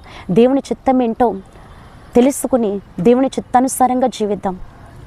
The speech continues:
దేవుని రాకడికి సిద్ధపడుతూ ఉందాం. మనం మాత్రమే కాదు, మనతో పాటు ఉన్న సమూహాన్ని కూడా సిద్ధపాటు చేద్దాం. నేడు అనబడి సమయం ఉండగానే ఒకరికొకరు బుద్ధి చెప్పుకుంటూ, ఒకరినొకరు హెచ్చరించుకుంటూ,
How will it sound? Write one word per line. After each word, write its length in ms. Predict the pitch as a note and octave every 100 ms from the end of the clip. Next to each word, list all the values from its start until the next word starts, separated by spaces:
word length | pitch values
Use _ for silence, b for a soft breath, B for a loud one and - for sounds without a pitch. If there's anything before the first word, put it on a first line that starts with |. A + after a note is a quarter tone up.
| - B B B B B - - - - -
దేవుని 360 | F3 C4 D4+ D4
రాకడికి 520 | A#3 A3+ B3+ C4+ C4
సిద్ధపడుతూ 640 | - F#3+ C#4+ C#4 C#4 C#4
ఉందాం. 360 | A#3 G3+ G3 F#3+ - - - - A3+
మనం 300 | A#3 C#4 C4
మాత్రమే 420 | C4+ D4 D4+ C4+
కాదు, 360 | A#3 A3 G#3 - B B
మనతో 340 | A3+ A#3+ C4+ D#4
పాటు 260 | C#4 C#4
ఉన్న 160 | C4 B3
సమూహాన్ని 600 | - G#3+ A#3+ C4 B3+ B3+
కూడా 380 | A3+ A3+ B3+ E4 B B B - -
సిద్ధపాటు 520 | - B3 C#4 C#4+ C4+ A#3+ G#3+
చేద్దాం. 260 | F3 - - B B B A3+
నేడు 300 | B3+ D#4+ D#4+
అనబడి 420 | B3 C4 C4 C4
సమయం 400 | - A#3 C4+ B3
ఉండగానే 600 | A3+ B3+ C#4 C4+ A#3 G3 - B B B
ఒకరికొకరు 500 | A3+ - D4 C#4+ C#4
బుద్ధి 340 | B3+ F#3+ F#3
చెప్పుకుంటూ, 680 | C4+ - A3 - C4 A#3+ - G3+ B B -
ఒకరినొకరు 480 | A#3+ C#4+ D4 D4 C4
హెచ్చరించుకుంటూ, 960 | G3+ G#3+ - C#4 B3+ - - - -